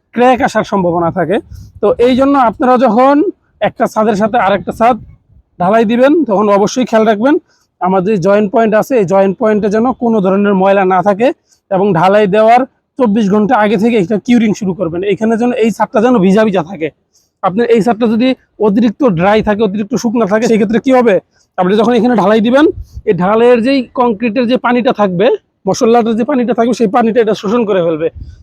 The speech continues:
যখন এই পানিটা শোষণ করে ফেলবে, তখন এইখানের বন্ডিংটা ভালো হবে না। এই জন্য ঢালাই দেওয়ার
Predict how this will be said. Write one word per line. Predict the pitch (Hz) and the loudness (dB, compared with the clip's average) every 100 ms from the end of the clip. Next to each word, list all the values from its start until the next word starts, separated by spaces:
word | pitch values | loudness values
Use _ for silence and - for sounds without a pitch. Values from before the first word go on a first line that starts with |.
| - | -2
যখন | 214 262 | 0 2
এই | |
পানিটা | 240 277 269 | 2 0 0
শোষণ | 233 226 269 | 0 0 0
করে | 262 247 | 2 2
ফেলবে, | 220 196 285 | 2 2 2
তখন | - 202 269 254 | 0 -2 -2 -2
এইখানের | 269 269 226 240 320 427 _ _ - 180 | -2 0 0 0 0 -2 _ _ -12 -2
বন্ডিংটা | 233 233 214 | 0 2 0
ভালো | 185 180 | 0 2
হবে | 180 170 | 0 0
না। | 151 131 _ - _ - | -4 -8 _ -20 _ -2
এই | 220 | 0
জন্য | 254 269 285 | 2 0 2
ঢালাই | 214 214 240 | 2 4 2
দেওয়ার | 220 254 277 | 2 2 2